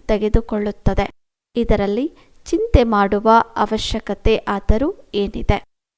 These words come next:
ಆತ್ಮ ಹೋಗಿ ತನ್ನ ಎರಡನೇ ಪಾತ್ರವನ್ನು ಅಭಿನಯಿಸುತ್ತದೆ. ಹಿಂತಿರುಗಿ ಆ ವಸ್ತು ಸಿಗುವುದಾದರೆ ಅಳಬೇಕು. ಹಿಂತಿರುಗಿ ಅಂತೂ ಬರುವುದಿಲ್ಲ. ನಂತರ ಅಳುವುದರಿಂದ ಲಾಭವೇನು?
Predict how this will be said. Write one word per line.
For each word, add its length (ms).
ಆತ್ಮ 440
ಹೋಗಿ 480
ತನ್ನ 260
ಎರಡನೇ 520
ಪಾತ್ರವನ್ನು 840
ಅಭಿನಯಿಸುತ್ತದೆ. 1040
ಹಿಂತಿರುಗಿ 880
ಆ 160
ವಸ್ತು 500
ಸಿಗುವುದಾದರೆ 1080
ಅಳಬೇಕು. 680
ಹಿಂತಿರುಗಿ 800
ಅಂತೂ 380
ಬರುವುದಿಲ್ಲ. 580
ನಂತರ 420
ಅಳುವುದರಿಂದ 720
ಲಾಭವೇನು? 800